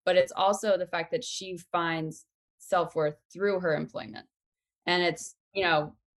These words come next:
it's working in a library and it's slinging drinks behind a bar where she worked before she even went to college. So in the beginning, she has this ego of like, "I did this in high school when I didn't even have a degree, and now I'm doing this again. This is so lame." And then she gets behind the bar and she's like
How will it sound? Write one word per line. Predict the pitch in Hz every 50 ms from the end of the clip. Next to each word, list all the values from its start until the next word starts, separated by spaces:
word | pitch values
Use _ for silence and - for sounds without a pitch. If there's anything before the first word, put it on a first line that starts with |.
| _ _ -
it's | 185 170 170 -
working | 226 226 220 233 226
in | 214
a | 202
library | 196 196 196 196 202 202 196 190 190 185 180 180 180 - -
and | 180 175 170
it's | 170 170 160 160 - - - - - _ _
slinging | - - - 202 202 196 190 180
drinks | 170 175 180 185 180
behind | - 180 180 170
a | 170
bar | 170 175 170 165
where | 170 165
she | 165 - 165
worked | 165 170 165 -
before | - 185 - - 214 214 214
she | 208 - 220
even | 208 208 202
went | 202 190 196
to | -
college. | - 220 208 214 196 165 143 123 -
So | - -
in | 175 175
the | 170
beginning, | 170 170 185 208 196 180 165
she | - - 170
has | 165 165 160
this | 165 156 -
ego | - 202 202 175 180
of | 165 156 156
like, | 170 156 151 - - _ _ _ _ _ -
"I | 220 240 269 294
did | 262 277 302 240
this | 277 285 - -
in | 269 254
high | 214 220 240 269 285
school | - - - 262 240 214
when | 220 220
I | 220 226
didn't | 240 240 254
even | 254 247 247
have | 226 226 208 208
a | 226
degree, | 214 214 208 180 160 180 185 220 254 247 220 202 190
and | - 196 196
now | 196 202
I'm | 214 214
doing | 226 226
this | 220 214 214
again. | 214 180 165 156 - 196 214 214 190 170 170
This | 165 165 - -
is | 175 -
so | - 196 185
lame." | 180 185 202 208 185 170
And | 156 165
then | 165 175
she | - - 180
gets | 180 170 -
behind | 190 180 180 180
the | 170
bar | 180 175
and | 170 160
she's | - 165
like | 151 143